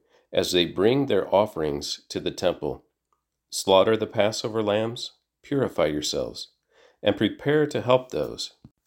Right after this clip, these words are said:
who come. Follow all the directions that the Lord gave through Moses. Then Josiah provided thirty thousand lambs and young goats for the, uh,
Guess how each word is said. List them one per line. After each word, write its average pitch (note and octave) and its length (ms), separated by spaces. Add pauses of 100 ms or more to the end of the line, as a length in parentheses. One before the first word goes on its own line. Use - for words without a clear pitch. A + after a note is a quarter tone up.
(300)
who A2 140
come. G2 420 (800)
Follow D#3 360
all A#2+ 260
the G#2+ 100
directions E2+ 640
that F2+ 220
the F2 100
Lord G2+ 480
gave E2 420
through F2+ 220
Moses. F2 680 (800)
Then F#2+ 240
Josiah F#2 460
provided E2+ 540
thirty C3 280
thousand A2+ 460
lambs G2 440
and F#2 260
young F#2 220
goats A2 400
for - 160
the, F2 160
uh, E2+ 100